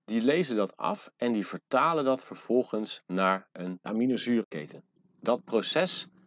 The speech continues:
van aflezen en vertalen, dat noem je translatie. En dat moet je een beetje zo zien, dat R N A-molecuul, dat wordt dus afgelezen en gelijktijdig wordt dan die keten opgebouwd. Vervolgens is die keten van aminozuren gemaakt die de basis vormen voor dat eiwit.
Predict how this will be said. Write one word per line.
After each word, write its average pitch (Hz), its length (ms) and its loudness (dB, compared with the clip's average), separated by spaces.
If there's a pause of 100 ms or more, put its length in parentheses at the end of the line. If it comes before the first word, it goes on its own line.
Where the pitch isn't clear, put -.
(140)
van 110 400 0 (500)
aflezen 143 640 2
en 95 160 -4
vertalen, 113 600 2
dat 107 260 -2
noem 95 160 -2
je 90 80 -2
translatie. 80 760 -6 (180)
En 107 100 -4
dat 107 100 0
moet 151 200 2
je 143 60 0
een 120 120 2
beetje 101 260 0
zo 143 260 2
zien, 147 140 0
dat 117 160 2
R 110 180 0
N 113 60 0
A-molecuul, 120 500 2
dat 90 140 0
wordt 95 160 -2
dus - 100 -10
afgelezen 117 540 2
en 87 60 -8
gelijktijdig 104 600 0
wordt 101 240 -2
dan 92 200 2
die 90 180 -4
keten 101 380 -2
opgebouwd. - 580 -8 (600)
Vervolgens 156 580 0
is - 160 0
die 101 160 -4
keten 131 400 2
van 98 220 0
aminozuren 110 840 0
gemaakt 107 360 0
die 95 100 -6
de 90 60 -8
basis 101 520 2
vormen 104 280 0
voor 98 160 -2
dat 85 120 -4
eiwit. 131 500 0